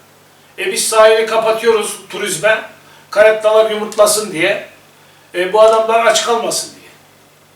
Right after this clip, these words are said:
Yani karettanın çorbası çok güzel oluyormuş. Konu bu mu arkadaşlar? Şimdi onlar karetta çorbası içecekler diye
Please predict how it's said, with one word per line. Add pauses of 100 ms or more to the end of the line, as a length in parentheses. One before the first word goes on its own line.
(440)
Yani
karettanın
çorbası
çok
güzel
oluyormuş. (520)
Konu
bu
mu
arkadaşlar? (680)
Şimdi
onlar
karetta (100)
çorbası
içecekler
diye